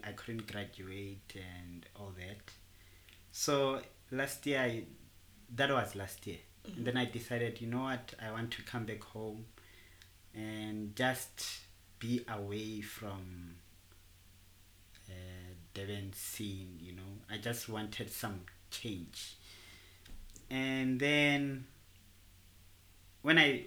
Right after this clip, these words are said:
Speaker 1: wanted to come back, people, uh, there's a, there's a guy by the name of Mzukulu. He is a bass player. His name is Talent. And then a, a bass player, his name is Philani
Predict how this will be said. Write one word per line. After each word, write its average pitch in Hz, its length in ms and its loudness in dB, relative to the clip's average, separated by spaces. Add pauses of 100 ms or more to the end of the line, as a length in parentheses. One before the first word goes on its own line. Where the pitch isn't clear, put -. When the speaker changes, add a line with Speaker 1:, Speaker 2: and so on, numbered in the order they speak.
Speaker 1:
wanted 139 380 -2
to 127 100 -2
come 131 260 2
back, 113 260 0
people, 127 340 -2
uh, 120 680 0 (460)
there's 104 160 -4
a, - 160 -8
there's 104 160 -4
a 104 80 -2
guy 113 460 -2
by 104 140 -4
the 98 120 -8
name 101 420 -6
of 104 200 -10 (100)
Mzukulu. 92 560 -8 (680)
He - 200 -12
is 95 120 -6
a 90 80 -12 (120)
bass 98 260 -6
player. 90 380 -8 (240)
His 104 180 -6
name 98 200 -6
is 92 120 -8
Talent. 90 640 -8 (840)
And 90 460 -8
then 95 440 -6
a, 95 340 -8
a 90 100 -8
bass 101 300 -6
player, 95 420 -6 (140)
his 98 160 -4 (160)
name 95 340 -6
is 92 400 -10
Philani 104 400 -4